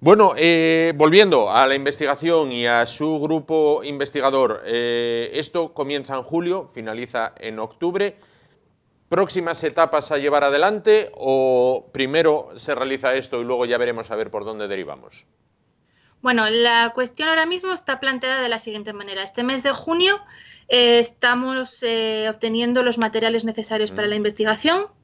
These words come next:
Speaker 2: todo el material necesario para crear ese laboratorio portátil, y estamos haciendo el llamamiento del voluntariado a través
Speaker 1: Sí.
Speaker 2: del Ayuntamiento de Mieres. Eh, los voluntarios ya parece que se están animando, ya se, ya se,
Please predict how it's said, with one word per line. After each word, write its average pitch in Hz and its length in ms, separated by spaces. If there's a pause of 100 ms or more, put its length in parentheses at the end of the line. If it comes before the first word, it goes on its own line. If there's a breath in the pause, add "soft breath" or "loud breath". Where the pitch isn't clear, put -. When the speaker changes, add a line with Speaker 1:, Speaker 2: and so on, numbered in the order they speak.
(120)
Speaker 2:
todo 202 280
el 202 340
material 202 340
necesario 220 440
para 190 160
crear 202 200
ese 214 160
laboratorio 196 540
portátil, 302 580 (380 loud breath)
y 294 100
estamos 302 320
haciendo 302 300
el 294 60
llamamiento 240 440
del 233 140
voluntariado 208 560
a 294 60
través 208 220
Speaker 1:
Sí. 214 60
Speaker 2:
del 214 120
Ayuntamiento 196 480
de 185 100
Mieres. - 460 (420 loud breath)
Eh, 233 400
los 214 120
voluntarios 233 460
ya 262 300
parece 262 240
que 254 120
se 233 40
están 247 220
animando, 269 480
ya 285 120
se, 226 540
ya 214 220
se, 214 240